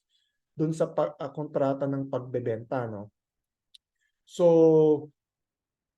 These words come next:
yun yung mga dapat mong tignan dyan.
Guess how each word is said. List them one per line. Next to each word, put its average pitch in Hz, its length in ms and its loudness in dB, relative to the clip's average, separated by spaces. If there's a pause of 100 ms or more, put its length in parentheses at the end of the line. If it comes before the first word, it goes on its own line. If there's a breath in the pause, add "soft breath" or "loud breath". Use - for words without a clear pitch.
(160)
yun 208 240 2
yung 220 80 0
mga 185 480 0
dapat 160 320 0
mong 156 160 -8
tignan 131 320 -6
dyan. 139 400 2